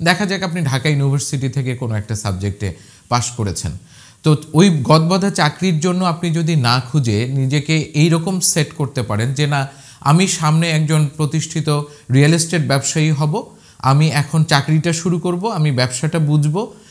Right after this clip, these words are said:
আমি টোটাল ইঞ্জিনিয়ারিংটা বোঝার চেষ্টা করব, সেলটা বোঝার চেষ্টা করব, প্রোডাক্ট কোয়ালিটি বোঝার চেষ্টা করব, ভালো আর্কিটেক্ট কারা, কাদের দিয়ে ডিজাইন করলে এই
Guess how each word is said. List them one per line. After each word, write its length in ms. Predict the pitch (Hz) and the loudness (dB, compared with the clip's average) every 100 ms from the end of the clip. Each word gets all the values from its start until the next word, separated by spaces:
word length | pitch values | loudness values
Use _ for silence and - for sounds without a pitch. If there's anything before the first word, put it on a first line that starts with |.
| - - | -20 -8
আমি 360 | 120 135 165 165 | 0 2 2 2
টোটাল 320 | 165 165 156 - | 0 0 0 4
ইঞ্জিনিয়ারিংটা 720 | 151 160 160 156 160 156 151 | 4 6 6 6 4 2 2
বোঝার 300 | 143 139 143 | 0 0 -2
চেষ্টা 320 | 143 135 147 | -4 -6 -6
করব, 320 | 135 135 139 | -4 -4 -2
সেলটা 440 | 131 139 139 135 139 | -2 0 0 0 -2
বোঝার 300 | 135 131 135 - | -2 -2 -4 -4
চেষ্টা 280 | 127 - | -4 -4
করব, 320 | 123 131 135 131 | -6 -4 -4 -4
প্রোডাক্ট 400 | 135 127 135 - | -2 -2 -4 -4
কোয়ালিটি 440 | 139 131 131 123 143 | 0 2 2 0 0
বোঝার 280 | 127 131 | 0 -2
চেষ্টা 340 | 127 127 - 131 | -4 -6 -6 -6
করব, 380 | 131 127 127 151 - - - - | -6 -6 -6 -10 -18 -20 -16 -8
ভালো 320 | 101 135 143 131 | 0 2 4 4
আর্কিটেক্ট 600 | 143 143 165 160 151 - | 2 2 0 0 -2 -2
কারা, 280 | 135 131 | 0 0
কাদের 440 | 131 131 147 151 135 | -2 0 2 2 2
দিয়ে 180 | 160 143 | 0 2
ডিজাইন 420 | 135 127 139 139 | 2 2 0 -2
করলে 480 | 143 131 123 123 - - - _ _ _ _ _ - - | -2 0 0 -2 -10 -20 -20 _ _ _ _ _ -8 2
এই 320 | 139 131 | 4 4